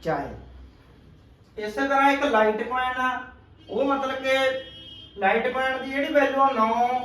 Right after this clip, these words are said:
ਹਜ਼ਾਰ ਛਿਹੱਤਰ ਰੁਪਈਏ ਆ ਤੇ ਜਿਹੜਾ Ripple ਆ ਉਹ ਦੋ ਸੌ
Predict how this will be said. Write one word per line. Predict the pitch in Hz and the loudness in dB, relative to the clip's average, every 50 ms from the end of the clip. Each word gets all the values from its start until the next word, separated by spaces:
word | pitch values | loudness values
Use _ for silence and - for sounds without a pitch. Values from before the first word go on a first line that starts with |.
| - 208 | -4 -6
ਹਜ਼ਾਰ | 208 214 220 226 226 226 233 240 240 240 247 - | -4 -4 -2 0 2 4 4 4 2 2 0 -2
ਛਿਹੱਤਰ | 285 277 285 277 220 214 | -4 -4 -4 -2 -2 -2
ਰੁਪਈਏ | 202 202 208 226 233 233 247 254 262 | -2 -2 -6 -8 -8 -4 2 4 4
ਆ | 277 277 277 277 - - - - - - - - _ _ _ - - | 4 4 2 -2 -4 -8 -14 -20 -20 -20 -20 -20 _ _ _ -16 -12
ਤੇ | 214 214 | -6 -2
ਜਿਹੜਾ | 220 233 247 302 311 285 | -2 0 2 4 4 4
Ripple | 262 254 - - 254 254 262 | 2 0 -4 -6 -4 0 2
ਆ | 262 | 2
ਉਹ | 254 - - | 2 2 0
ਦੋ | 220 226 220 220 220 | -4 -4 -4 -4 -2
ਸੌ | - 285 320 370 - - - | 0 2 2 2 0 -4 -8